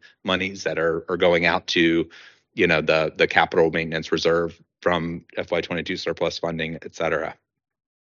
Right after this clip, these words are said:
Uh, applying that percentage, um, we've seen ten point six percent growth in recurring revenues. Uh, so we increased R P S funding by the same percentage. That came to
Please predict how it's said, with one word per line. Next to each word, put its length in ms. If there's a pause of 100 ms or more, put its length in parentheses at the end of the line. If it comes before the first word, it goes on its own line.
(720)
Uh, 200
applying 460
that 260
percentage, 720
um, 340
we've 140
seen 300
ten 220
point 280
six 380 (320)
percent 300
growth 300
in 100
recurring 340
revenues. 540 (420)
Uh, 400
so 240
we 460
increased 460
R 100
P 180
S 140
funding 380
by 260
the 100
same 260
percentage. 540 (120)
That 160
came 260
to 400